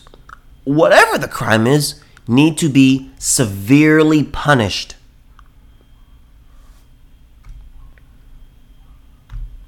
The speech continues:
Back to the article that I wrote. Sexual assault cases are already difficult to investigate. Quote, "Victims,"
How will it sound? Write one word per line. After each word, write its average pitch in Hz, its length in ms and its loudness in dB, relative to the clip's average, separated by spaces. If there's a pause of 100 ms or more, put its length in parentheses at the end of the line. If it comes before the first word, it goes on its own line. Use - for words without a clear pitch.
(260)
Back 147 160 0
to 151 80 -4
the 147 80 0
article 147 320 0
that 113 180 2
I 110 60 0
wrote. 110 240 -2 (400)
Sexual 196 420 -2
assault 185 380 -2
cases 156 280 -4
are 143 300 0
already 170 340 0
difficult 156 440 -4
to 151 80 -6
investigate. 139 580 -6 (220)
Quote, 180 320 -2
"Victims," 143 760 -2